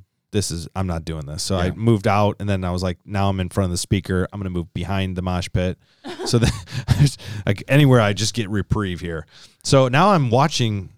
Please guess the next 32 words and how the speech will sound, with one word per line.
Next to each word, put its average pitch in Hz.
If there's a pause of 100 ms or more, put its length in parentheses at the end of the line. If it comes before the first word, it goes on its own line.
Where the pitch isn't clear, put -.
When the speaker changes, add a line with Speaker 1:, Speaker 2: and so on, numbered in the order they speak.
(440)
Speaker 1:
you 120
get 147
slammed 117
into. 104 (140)
Speaker 2:
Right. 98
Speaker 1:
This 123
Speaker 2:
Pick 156
this 156
guy 113
up, 98
throw 143
him 151
Speaker 1:
pick, 135
Speaker 2:
back 131
Speaker 1:
yeah, 139
Speaker 2:
at 107
his 110
Speaker 1:
right. 151
Speaker 2:
friend. 85
Speaker 1:
And 139
then 151
his 135
buddy 143
come 123
over, 120
and 113
literally 113
this 98
guy 104
Speaker 2:
He's 156
standing 127
maybe 135